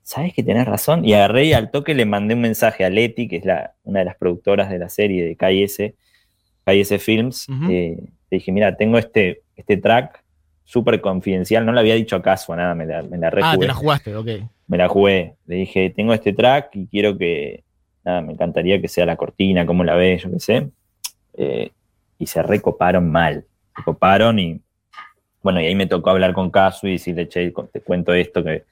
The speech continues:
Speaker 1: esta serie, que estoy haciendo la música, que ping, que pan, que, que actúan estos y que yo qué sé".
Speaker 2: Ujú.
Speaker 1: Y por suerte se recontra copó y bueno, y todo se fue dando mágicamente bien y,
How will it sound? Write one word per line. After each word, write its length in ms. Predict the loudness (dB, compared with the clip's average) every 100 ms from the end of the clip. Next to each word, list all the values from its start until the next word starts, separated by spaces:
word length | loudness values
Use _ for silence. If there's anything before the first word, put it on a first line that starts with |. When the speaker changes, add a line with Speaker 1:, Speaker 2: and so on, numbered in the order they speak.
| _ -20 _ _ _
Speaker 1:
esta 160 | -2
serie, 400 | 2 4 4 4
que 60 | 0
estoy 180 | -2 -2
haciendo 260 | -2 0
la 100 | 0
música, 560 | 2 2 0 -2 -2 -2
que 160 | -2 -2
ping, 240 | 0 2
que 80 | 2
pan, 240 | 2 2 2
que, 160 | -2 -6 -10
que 120 | -10
actúan 360 | -2 2 4
estos 480 | 2 -2 0 0 0
y 80 | -4
que 80 | -6
yo 160 | -8 -4
qué 80 | 0
sé". 340 | 2 2 0
Speaker 2:
Ujú. 280 | -4 -4 -4 -8 _ _ _ _
Speaker 1:
Y 100 | -2
por 160 | 0
suerte 260 | 0 2 2
se 120 | 2
recontra 540 | 0 2 4 4 2 2
copó 520 | 0 2 2 4 0
y 60 | 0
bueno, 420 | 0 0 -4 -8 _ _ _ _ _ _ _
y 180 | -8 -6
todo 240 | 2 2
se 120 | 2 0
fue 200 | 2 4
dando 840 | 4 2 0 2 2 0 -4 -10 _ _ _ -8
mágicamente 840 | -6 -6 -2 -2 0 -2 -2 -2
bien 580 | 0 0 0 -4 -12 -12
y, 480 | -10 -8 -6 -8 -12